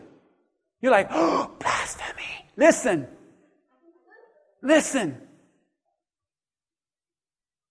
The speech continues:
Wait for next week. It's gonna be awesome. No, listen. God said to them, "Put the lamb's blood on the doorpost.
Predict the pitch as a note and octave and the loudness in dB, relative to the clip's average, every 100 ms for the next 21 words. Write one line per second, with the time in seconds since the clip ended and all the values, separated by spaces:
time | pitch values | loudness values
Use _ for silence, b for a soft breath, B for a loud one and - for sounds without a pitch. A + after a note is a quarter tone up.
0 | _ _ _ _ _ _ _ _ _ _ | _ _ _ _ _ _ _ _ _ _
1 | _ _ _ _ _ _ _ - A#3+ A#3+ | _ _ _ _ _ _ _ -4 -2 -2
2 | G#3+ G3 - D3+ - F#3+ E3+ D#3+ D3 A2+ | -4 -4 -6 -12 -10 -10 -6 -8 -10 -20
3 | G2+ _ _ _ _ _ _ _ _ _ | -20 _ _ _ _ _ _ _ _ _
4 | - _ _ _ _ _ - B2+ B2+ F3 | -20 _ _ _ _ _ -10 -10 -6 -8
5 | - - - _ _ _ _ _ - A#3+ | -8 -18 -20 _ _ _ _ _ -20 -20
6 | _ _ _ C3 G#3 A#3 B3+ - B3 A#3+ | _ _ _ 0 2 2 -2 0 2 2
7 | A#3 G3 D#3 C3+ A#2+ _ _ _ _ _ | 0 -8 -8 -12 -16 _ _ _ _ _
8 | _ _ _ _ _ _ _ _ _ _ | _ _ _ _ _ _ _ _ _ _
9 | - A3+ A3+ A#3 G3+ G#3 G#3+ G3+ D3+ F3+ | -4 -4 0 -2 0 -4 -6 -8 -10 -2
10 | G#3 F#3 F3+ F3 C#3 F#3 F#3 - D3+ - | 0 0 -6 -12 -4 -4 -4 -10 -20 -20
11 | - - | -20 -20